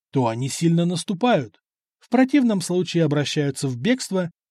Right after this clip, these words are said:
не спеша помериться с силами неприятелей в рукопашной схватке. Имея большую помощь в лесах, они направляются к ним,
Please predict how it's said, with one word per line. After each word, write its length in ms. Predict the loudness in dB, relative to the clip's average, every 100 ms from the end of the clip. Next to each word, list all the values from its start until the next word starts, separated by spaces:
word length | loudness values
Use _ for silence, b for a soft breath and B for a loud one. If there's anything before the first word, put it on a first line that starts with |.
| -6
не 260 | 0 2
спеша 480 | 0 0 -2 0 0
помериться 640 | 0 0 2 2 0 -4 -6
с 80 | -6
силами 580 | -2 0 2 2 2
неприятелей 800 | 2 0 0 -2 -2 -2 -2 -2
в 80 | -2
рукопашной 540 | -2 -2 -2 -2 -4
схватке. 640 | -4 -6 -8 -8 -16 -20 -20 _ _ _ _ _ -6
Имея 380 | 2 6 6 6
большую 460 | 4 2 0 0
помощь 380 | 0 0 0 -2
в 60 | -2
лесах, 460 | -2 0 0 -2 _ _ 0
они 220 | 4 6
направляются 760 | 4 4 2 2 2 0 -2 -4
к 80 |
ним, 400 | -4 -2 0 -2